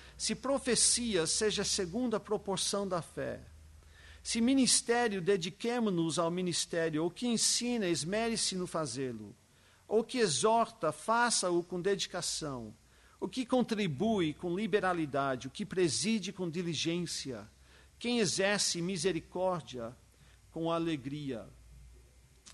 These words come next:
Qual é a perspectiva que devemos ter ao olhar para nós mesmos? A perspectiva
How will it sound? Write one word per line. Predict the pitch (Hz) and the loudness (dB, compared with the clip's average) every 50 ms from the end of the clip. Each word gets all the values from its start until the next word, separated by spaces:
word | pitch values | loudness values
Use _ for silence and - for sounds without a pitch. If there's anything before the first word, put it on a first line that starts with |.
| - - - - - _ - - - - - _ _ _ _ _ _ _ _ _ _ _ _ _ _ _ _ _ _ - - _ _ _ _ _ _ _ _ _ _ _ _ _ _ _ _ _ _ _ | -20 -20 -20 -20 -20 _ -20 -20 -20 -20 -20 _ _ _ _ _ _ _ _ _ _ _ _ _ _ _ _ _ _ -20 -20 _ _ _ _ _ _ _ _ _ _ _ _ _ _ _ _ _ _ _
Qual | - 247 277 285 | -2 0 2 2
é | 262 | 0
a | 226 | 0
perspectiva | - - 220 202 - - - 185 - - - - - 220 226 220 196 131 104 117 110 104 110 - - - - - - - | 2 2 2 2 2 2 0 0 0 -2 -4 -4 -2 0 0 0 -2 -2 -4 -4 -4 -4 -6 -8 -14 -18 -20 -20 -20 -20
que | - - | -18 -6
devemos | 160 170 190 175 156 220 226 220 208 180 - - - | -2 0 0 2 2 0 0 2 2 2 2 0 0
ter | - - - 202 190 170 147 135 127 135 135 - - - _ _ | -2 0 0 2 2 4 2 0 -2 -4 -8 -14 -20 -20 _ _
ao | - 170 180 | -2 0 2
olhar | 175 180 175 175 170 196 202 202 190 | 2 2 2 2 2 2 2 2 0
para | - 190 170 165 160 | -2 -4 -2 -2 -2
nós | 156 156 165 165 160 - - | -2 -2 -2 -2 -4 -4 -6
mesmos? | 127 135 131 123 117 - - 117 - - - - - - - _ _ _ _ _ _ - _ _ | -6 -6 -6 -6 -6 -8 -12 -14 -18 -20 -20 -20 -20 -20 -20 _ _ _ _ _ _ -20 _ _
A | - 143 | -10 -8
perspectiva | - - 254 262 233 - - 220 196 - - - - - 233 247 233 208 170 120 127 120 117 131 156 | -4 0 2 2 2 4 4 2 2 2 -2 -4 -4 -2 0 0 0 0 0 -2 -2 -2 -2 -2 -4